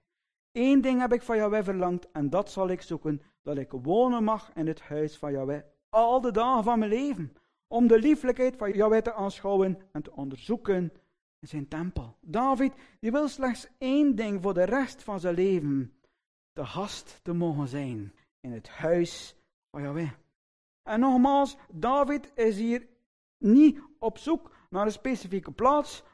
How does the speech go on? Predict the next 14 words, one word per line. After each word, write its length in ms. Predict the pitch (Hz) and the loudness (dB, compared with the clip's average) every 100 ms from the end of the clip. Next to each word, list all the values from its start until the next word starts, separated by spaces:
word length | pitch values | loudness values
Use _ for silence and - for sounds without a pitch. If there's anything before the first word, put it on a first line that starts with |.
| - | -8
of 100 | 208 | -2
naar 180 | 226 | 2
een 120 | 233 208 | 2 2
gebouw. 520 | 214 269 302 240 - | 6 6 6 4 0
Daar 120 | 220 | 0
gaat 180 | 226 294 | 4 4
het 140 | 269 | 6
hem 120 | 247 233 | 8 8
niet 140 | 220 | 8
over. 500 | 214 190 139 123 - _ _ _ _ _ _ _ _ _ _ - | 6 6 4 -6 -12 _ _ _ _ _ _ _ _ _ _ 2
Wat 160 | 254 | 4
is 180 | 320 - | 4 0
Gods 300 | - 247 - | 2 2 2
tempel? 680 | 247 214 190 156 131 107 _ | 2 2 0 -2 -6 -8 _